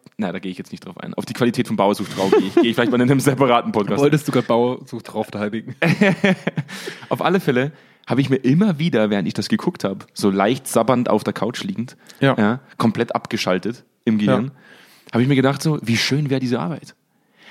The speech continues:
Speaker 1: Einfach mal in der
Speaker 2: Mhm.
Speaker 1: Früh um sechs aufzustehen, Kühe füttern. Denen
Speaker 2: Ja.
Speaker 1: ist Corona scheißegal.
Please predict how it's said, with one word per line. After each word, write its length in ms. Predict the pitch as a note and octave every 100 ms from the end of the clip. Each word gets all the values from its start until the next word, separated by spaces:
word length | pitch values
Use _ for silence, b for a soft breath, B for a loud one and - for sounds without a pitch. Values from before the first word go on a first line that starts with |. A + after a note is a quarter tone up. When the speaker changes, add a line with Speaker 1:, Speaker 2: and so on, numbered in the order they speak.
| B
Speaker 1:
Einfach 220 | C#3 D#3+
mal 120 | E3
in 80 | D3+
der 80 | A#2
Speaker 2:
Mhm. 120 | G#2+ D3+
Speaker 1:
Früh 80 |
um 80 | F3
sechs 220 | A#2+ D#3+
aufzustehen, 520 | - D#3+ - - A#2 A#2+
Kühe 260 | - E3
füttern. 400 | - A2+ A2+ D#3 _ _ _ _ -
Denen 120 | B2+
Speaker 2:
Ja. 60 | C3+
Speaker 1:
ist 100 | -
Corona 280 | B2 E3 C3
scheißegal. 600 | C#3 C3+ A2 G2+ C3+